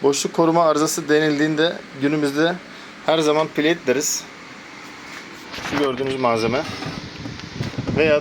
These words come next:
tüp deriz, basınç tüpü şunlar. Basınç tüpleri deriz. Ama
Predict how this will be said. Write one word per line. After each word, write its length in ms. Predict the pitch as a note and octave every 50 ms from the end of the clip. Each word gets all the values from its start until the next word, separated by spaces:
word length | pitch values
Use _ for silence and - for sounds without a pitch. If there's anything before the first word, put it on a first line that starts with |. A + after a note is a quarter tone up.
| - -
tüp 260 | - - G#2+ - -
deriz, 260 | B2+ A#2+ A2+ G#2+ G#2+
basınç 300 | B2+ C3 - - D#3 -
tüpü 260 | - - - - G#2+
şunlar. 480 | - - - C#3 C3+ A#2 A#2 - - - - - - - - - - - - - - - - - - - - - - - -
Basınç 260 | B2 - - D3+ C3
tüpleri 360 | - - - - C3+ C3+ C#3+
deriz. 440 | C3 A#2+ A2+ D#3 - - - - - - - - - - - - - - - - - -
Ama 300 | B2 C#3 D#3+ F3 F3 -